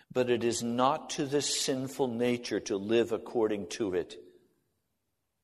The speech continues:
Now, some of you have some very large obligations to the human nature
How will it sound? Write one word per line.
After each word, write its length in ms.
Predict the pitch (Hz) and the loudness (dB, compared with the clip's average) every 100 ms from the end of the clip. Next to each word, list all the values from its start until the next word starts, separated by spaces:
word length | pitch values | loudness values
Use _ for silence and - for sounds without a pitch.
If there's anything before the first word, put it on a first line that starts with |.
| _ _ _ _ - | _ _ _ _ -16
Now, 140 | 95 | -12
some 400 | 90 - - 156 | -6 -2 0 2
of 140 | 120 87 | 0 2
you 140 | 104 | -2
have 280 | - 117 101 | 2 0 0
some 240 | - 95 | -6 -6
very 500 | 90 113 120 117 110 - - - - _ _ _ _ _ _ _ _ _ - | -2 2 4 2 -2 -6 -20 -20 -20 _ _ _ _ _ _ _ _ _ -12
large 920 | 101 110 113 95 80 87 85 - - - - _ - | -4 -2 2 2 2 0 -2 -8 -10 -20 -20 _ 0
obligations 1400 | 113 98 95 90 82 110 107 - 85 71 73 - - - _ _ _ _ _ _ _ _ _ _ _ _ _ _ _ _ _ | 2 2 0 -4 -2 -2 0 -4 -6 -10 -12 -10 -10 -12 _ _ _ _ _ _ _ _ _ _ _ _ _ _ _ _ _
to 140 | - 92 | -4 -4
the 100 | 87 | -4
human 400 | - 104 92 87 | -6 -6 -4 -6
nature 480 | 90 85 - - | -6 -8 -12 -16